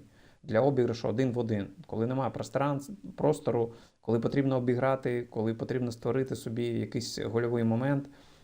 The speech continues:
і так далі. Дабл тач просто number one. По-любому.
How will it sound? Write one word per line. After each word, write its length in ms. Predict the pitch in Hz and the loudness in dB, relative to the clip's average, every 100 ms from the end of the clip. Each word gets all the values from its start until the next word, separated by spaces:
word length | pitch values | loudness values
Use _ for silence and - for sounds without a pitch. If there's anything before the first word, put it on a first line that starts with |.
| - - | -20 -8
і 80 | |
так 160 | 117 113 | -2 2
далі. 320 | 113 101 92 101 | 4 2 0 0
Дабл 320 | 123 131 135 | 2 2 2
тач 360 | 147 151 - - - | 2 0 -4 -14 -4
просто 580 | - 117 117 104 92 87 - | 0 0 2 0 0 -4 -6
number 240 | 104 120 | -2 0
one. 320 | 113 104 95 90 - - | 2 2 0 -4 -10 -2
По-любому. 680 | 113 135 131 107 92 90 | 0 4 4 4 0 -6